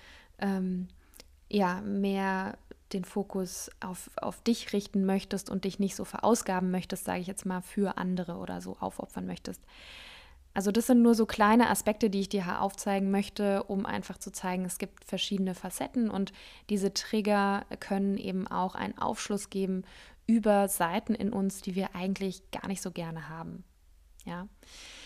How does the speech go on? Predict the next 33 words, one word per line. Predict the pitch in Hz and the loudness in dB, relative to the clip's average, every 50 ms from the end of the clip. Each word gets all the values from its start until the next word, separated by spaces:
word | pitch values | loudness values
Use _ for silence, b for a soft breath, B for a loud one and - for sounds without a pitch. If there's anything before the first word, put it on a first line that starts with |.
| B B B B B B B B B B B B B B - - - - _ - | B B B B B B B B B B B B B B -20 -20 -20 -20 _ 0
Und | - 214 208 202 202 196 196 190 190 190 190 - - - - - - - | 4 6 6 8 8 6 6 4 2 0 0 -2 -2 -2 -2 -4 -4 -2
ja, | 196 202 180 165 - - - | -2 -2 -2 -2 -6 -8 -8
das | - 196 - - | -8 -8 -6 -6
ist | - 202 - | -6 -6 -4
sozusagen | - 202 202 202 190 196 190 190 - | -6 -6 -4 -2 -2 -2 -2 -2 -2
zur | - 202 | -2 -4
Selbstakzeptanz, | 185 175 190 190 202 208 - - - - - - - 196 190 - - - 220 190 196 196 - - | 0 2 4 4 4 4 2 -2 -4 -4 -4 -4 -4 -4 -4 -4 -4 -2 0 0 0 0 -2 -2
warum | 202 190 190 190 | -2 -2 0 0
sie | 185 185 190 180 | 0 0 0 0
wichtig | 202 208 - - 214 196 - - | 0 -2 -2 -4 -4 -4 -4 -2
ist | - - 190 - | -4 -4 -4 -4
und | - 202 185 | -6 -6 -4
warum | 185 185 185 190 196 | -4 -2 -2 -2 -2
sie | 180 190 - | -2 -2 -2
auch | - - - | -2 -2 -2
ein | 185 | -4
Schlüssel | 180 - - - - 202 214 269 269 - 240 | -4 -2 -2 0 2 4 4 4 4 4 2
ist | 214 - - - 196 185 - - | 2 2 -2 -4 -4 -4 -6 -10
für | - - 190 175 | -6 -6 -6 -4
Weiterentwicklung. | 185 175 196 220 - - - - 170 - - - - - - 208 - - - 208 - | -4 -4 -2 -4 -4 -4 -4 -10 -10 -8 -10 -10 -12 -12 -14 -14 -14 -14 -12 -10 -10
Ja, | - 180 185 196 190 | -8 -6 -6 -6 -4
wenn | 190 185 | -4 -4
diese | 185 190 185 175 185 - - | -2 -4 -4 -4 -4 -6 -6
Entspannung, | - 180 180 - - - - 202 220 240 233 226 226 220 220 220 214 | -6 -6 -6 -6 -6 0 2 4 6 6 6 4 4 4 4 2 0
dieser | 202 208 180 185 185 | -2 -4 -6 -6 -6
entspannte | - - - - 196 196 202 - 190 | -6 -8 -6 -4 -2 -2 -2 -2 -2
Raum | 185 185 190 196 | -2 -2 0 0
da | 190 190 185 | 0 -2 -2
ist, | 185 - - | -4 -6 -8
dann | 208 185 | -12 -12
können | - - - 190 196 202 202 180 | -10 -6 -4 0 0 2 0 0
wir | 180 185 190 196 190 190 | 0 -2 0 0 0 0
gucken, | - - - 196 - 202 190 185 185 | -2 -6 -10 -8 -6 -6 -6 -4 -6